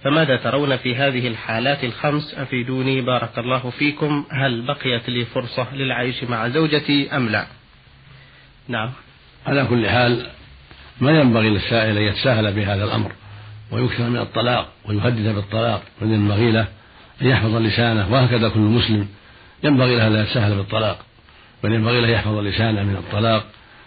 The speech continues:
Speaker 2: وأن يهدد بغير الطلاق ويتوعد بغير الطلاق، وينصح زوجته عند المخالفة بما يرى من النصيحة. أما الطلاق فينبغي أن يكون بعيدا، <clears throat> لأن ذلك قد يضر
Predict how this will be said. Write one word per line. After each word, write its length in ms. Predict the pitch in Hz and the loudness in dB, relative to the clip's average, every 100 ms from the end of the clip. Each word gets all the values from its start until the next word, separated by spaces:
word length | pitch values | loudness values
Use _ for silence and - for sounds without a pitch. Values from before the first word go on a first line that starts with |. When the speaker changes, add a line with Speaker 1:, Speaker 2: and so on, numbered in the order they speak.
| - | -4
Speaker 2:
وأن 160 | 127 131 | 2 4
يهدد 400 | 113 131 117 104 | 4 4 2 2
بغير 260 | 113 107 | 2 0
الطلاق 420 | 101 107 113 107 | -2 0 2 2
ويتوعد 460 | 104 104 104 120 117 | 0 -2 0 0 2
بغير 360 | 107 104 107 101 | 0 0 0 -2
الطلاق، 500 | - 98 110 104 - - - - - - | -2 0 2 0 -4 -20 -20 -20 -14 0
وينصح 440 | 131 131 - 104 | 2 2 2 2
زوجته 420 | 107 117 113 107 | 4 4 2 0
عند 140 | 101 104 | 0 0
المخالفة 560 | 104 101 110 110 107 | 0 0 2 2 2
بما 280 | 98 101 101 | 0 0 0
يرى 220 | 110 113 | 2 2
من 120 | 101 101 | 2 0
النصيحة. 540 | 98 98 120 95 107 - - - - - 147 | -2 0 0 0 -2 -6 -18 -20 -20 -6 2
أما 200 | 160 135 | 4 4
الطلاق 360 | - 117 127 | 2 2 2
فينبغي 360 | 113 110 107 110 | 2 2 2 0
أن 60 | |
يكون 240 | 104 101 101 | 0 0 0
بعيدا، 480 | 107 101 110 107 - - - - - - | 2 2 2 2 0 -8 -20 -20 -20 -4
<clears throat> 240 | 147 123 123 | 2 4 4
لأن 240 | 143 123 | 4 4
ذلك 360 | 117 120 110 117 | 2 2 2 2
قد 100 | 120 | 2
يضر 560 | 143 139 110 101 101 | 2 2 0 0 -2